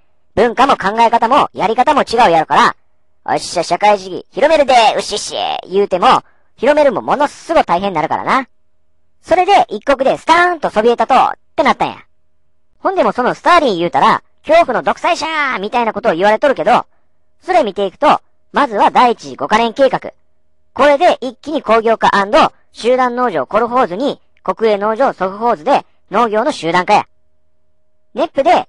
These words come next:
「頑張ったらいい暮らしもできるで」ってなってただけに、「はい、またみんな同じ儲けの同じ暮らしやで、頑張っても一緒やで」って言われたら、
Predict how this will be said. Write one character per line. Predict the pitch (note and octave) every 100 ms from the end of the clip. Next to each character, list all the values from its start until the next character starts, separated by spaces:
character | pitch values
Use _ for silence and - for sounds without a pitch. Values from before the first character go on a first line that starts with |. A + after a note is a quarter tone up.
| _
「頑 | D#3+ C4+
張 | D#4
っ | D#4
た | A3+
ら |
い | G3
い | B3+
暮 | D#4
ら |
し | C#4+
も | C#4+
で | B3+
き | C#4
る | D4+
で」 | D4 D#4 D4+
っ |
て | G3
な | G#3
っ |
て | A3
た | A#3+
だ | G3 G#3
け |
に、 | G3 B3+ - _ _ _ _ _ _
「は | -
い、 | - -
ま | -
た | C4+
み | B3+
ん | A#3+
な | G3+
同 | A3 A3+
じ | G3+
儲 | F#3+
け | F3+ B3+
の | F3+
同 | F3 G3 G3+
じ | F3
暮 | C4+
ら |
し | C#4
や |
で、 | C4 B3 A#3+ A3+ E3+
頑 | E3+ E3 D#3+
張 | E3+
っ |
て | - A#3+
も |
一 | B3+
緒 | C#4+
や | D4+
で」 | D4+ D4+ D4
っ |
て |
言 | G#3+
わ | A3
れ |
た | G#3+
ら、 | C4 F#3